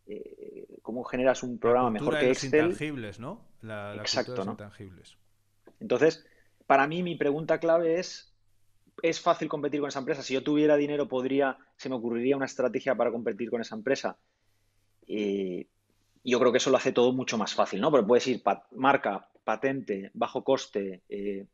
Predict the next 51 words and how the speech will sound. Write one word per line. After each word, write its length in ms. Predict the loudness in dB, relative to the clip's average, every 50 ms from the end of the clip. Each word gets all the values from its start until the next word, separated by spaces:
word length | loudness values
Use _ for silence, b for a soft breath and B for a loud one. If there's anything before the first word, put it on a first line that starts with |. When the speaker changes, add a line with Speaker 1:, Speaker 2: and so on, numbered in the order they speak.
| _ _ -12
Speaker 1:
eh, 320 | -8 -6 -6 -6 -6 -6
costes 340 | -4 -4 -4 -4 -4 -4 0
de, 360 | 2 4 4 4 2 0 -4 _ -16 _ _ _ _ _ -6
de 120 | -6 -2 2
cambio, 400 | 2 2 2 2 0 0 0 -2
¿no? 220 | -4 -6 -10 -12
Si 140 | -10 -10 -6
tienes 400 | -4 -4 -4 -4 -6 -8 -14 b b b b b
una 120 | b -6 -6
empresa 300 | -4 -2 -2 0 2 2
que 80 | 2
tiene 140 | 2 2 0
un 80 | 0 2
software, 520 | 2 2 4 4 6 6 6 4 2 -2 _ _ _
eh, 220 | -14 -12 -12 -10 -8 -8 -8 -8
empresarial 640 | -4 -4 -4 0 2 4 6 6 6 6 4 2 -2
y 80 | -6 -6
me 100 | -4 -2
tengo 140 | 0 0 0
que 60 | 0
cambiar, 480 | 0 -2 0 2 2 2 2 0 -4 _ _ _ _ _ _ -20 -20 -20
eh, 200 | -18 -18 -18 -16 -16
ese 160 | -16 -12 -8
software 300 | -6 -4 -2 -2 -2 -2
con-, 240 | -2 -4 -6 -6 _ -8
controla 480 | -8 -8 -4 -2 2 2 4 6 6
la 120 | 4 4 2
facturación, 560 | 0 -2 -4 -2 -2 -2 -2 0 -2 0 0
la 80 | 0 0
contabilidad 440 | -2 -4 -4 -2 -2 0 0 0
de 40 | 0
la 60 | 0
empresa, 420 | -2 -2 -2 -2 -2 -2 -8 -10 _ _ _ _ _ _ _
pues 140 | -10 -10 -8
tiene 80 | -8 -6
un 60 | -6
coste 200 | -6 -4 -2 -2
de 60 | 0
cambio 200 | 0 -2 -2 -2
muy 140 | -2 0 2
alto. 340 | 2 2 2 0 -6 -12 _ _ _ _ _ _
Entonces 200 | -10 -10 -6 0
puedes 200 | 2 2 2 4
ir 100 | 2 0
por 180 | 0 -2 -4 -2
típico 360 | -6 -2 0 2 2 2 2
checklist 540 | 2 0 -2 0 2 2 2 0 -2 -8 -16 _ -14
de, 440 | -6 -2 -2 0 0 0 -2 -6 -8
de 420 | -10 -10 -8 -6 -6 -6 -6 -6 -4
ventajas 340 | -4 -2 -2 -2 -2 -4 -2
competitivas, 720 | -2 0 0 0 0 2 2 2 2 2 2 0 -4 -12